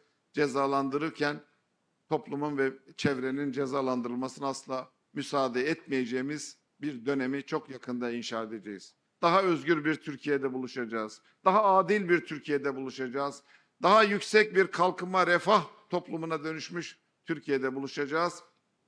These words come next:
Ve bunu yaparken de siyasilerin haksız, hukuksuz biçiminde cezaevinde tutuklanmalarının önünde engel oluşturmak için gerekirse her türlü yasal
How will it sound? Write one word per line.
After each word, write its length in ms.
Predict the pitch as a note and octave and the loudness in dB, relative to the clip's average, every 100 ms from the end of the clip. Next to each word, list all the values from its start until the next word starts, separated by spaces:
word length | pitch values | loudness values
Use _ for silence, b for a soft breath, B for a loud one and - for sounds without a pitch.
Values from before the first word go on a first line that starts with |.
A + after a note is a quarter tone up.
| _ C3+ | _ -2
Ve 240 | D3 D3 - _ _ _ _ _ _ _ _ _ | -2 -4 -12 _ _ _ _ _ _ _ _ _
bunu 120 | D3 | -4
yaparken 640 | C#3+ C3+ D3 C3+ C#3+ C#3 | -4 -2 -4 -2 -4 -2
de 220 | C#3+ D3+ D3+ _ _ _ _ | -2 -2 -6 _ _ _ _
siyasilerin 920 | - D3 C3+ C3+ C#3+ C3+ C3 D3 D3 _ _ - | -6 -2 -2 -4 -6 -4 -2 -4 -6 _ _ -6
haksız, 500 | C#3 - - F3 C#3+ | -6 -6 -6 -6 -6
hukuksuz 480 | B2+ C#3 - D3 | -12 -12 -10 -10
biçiminde 540 | C3 B2 B2+ B2+ B2+ D3+ | -10 -8 -6 -4 -4 -4
cezaevinde 680 | C3 B2+ D3 C#3+ B2 B2 B2 | -4 -2 -2 -2 -4 -6 -8
tutuklanmalarının 1500 | C#3+ C#3+ B2+ - _ _ _ C3+ C3 B2+ B2 B2 B2+ D3 C#3+ | -12 -12 -12 -16 _ _ _ -4 -2 -2 -2 -4 -4 -8 -8
önünde 520 | C3 B2+ B2 B2 C#3 - b b b - | -8 -6 -4 -4 -6 -8 b b b -4
engel 300 | D3 D3 D#3 | -2 0 0
oluşturmak 560 | C#3 A#2+ C#3+ C#3 C3+ | -2 -6 -6 -4 -6
için 300 | A#2+ - D3 | -8 -8 -4
gerekirse 500 | C3 C#3+ C#3+ D3+ D3 | 0 0 0 -8 -2
her 260 | D#3 F#3 - | 0 0 -2
türlü 220 | C#3+ C3+ | -4 -2
yasal 440 | C3+ C#3+ D#3+ E3+ | -2 0 2 2